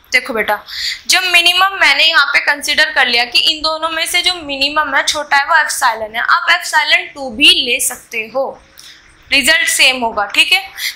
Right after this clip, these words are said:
मैंने जैसे यहाँ पे minimum epsilon one माना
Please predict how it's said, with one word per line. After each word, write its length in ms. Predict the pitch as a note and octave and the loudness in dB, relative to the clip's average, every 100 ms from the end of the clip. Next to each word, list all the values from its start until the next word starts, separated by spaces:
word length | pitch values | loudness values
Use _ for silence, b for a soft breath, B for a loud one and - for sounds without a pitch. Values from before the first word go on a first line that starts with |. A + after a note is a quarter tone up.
| - | 0
मैंने 300 | D4+ F4+ G4+ | 2 2 2
जैसे 340 | F#4+ F#4 G4 | 0 0 0
यहाँ 180 | F#4+ D#4+ | 4 2
पे 220 | F4 F#4 | 2 0
minimum 500 | D#4+ D#4 E4 F#4 F4+ | 0 -2 0 0 2
epsilon 560 | E4 E4 E4+ D4+ D#4+ E4+ | 0 2 0 2 2 0
one 180 | E4 E4+ | -4 0
माना 320 | D4 B3 A#3 | 2 4 2